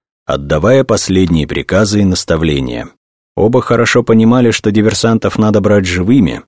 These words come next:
но как заставить солдат не стрелять в ответ, если по ним откроют огонь?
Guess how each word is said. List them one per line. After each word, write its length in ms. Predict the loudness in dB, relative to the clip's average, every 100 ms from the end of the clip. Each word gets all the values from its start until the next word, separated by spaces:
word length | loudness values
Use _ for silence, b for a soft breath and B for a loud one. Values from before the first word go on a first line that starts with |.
| _ _ _ -8
но 240 | -4 -4
как 280 | 0 0 0
заставить 560 | 0 0 2 2 2
солдат 420 | 0 0 2 0 0
не 100 | -6
стрелять 520 | -4 0 2 2 0
в 60 | -4
ответ, 420 | 0 0 0 -4 _ _ _ -8
если 400 | -4 -4 -2 -4
по 120 | 0
ним 260 | 2 2 2
откроют 440 | 0 0 2 2
огонь? 380 | 0 0 0 -2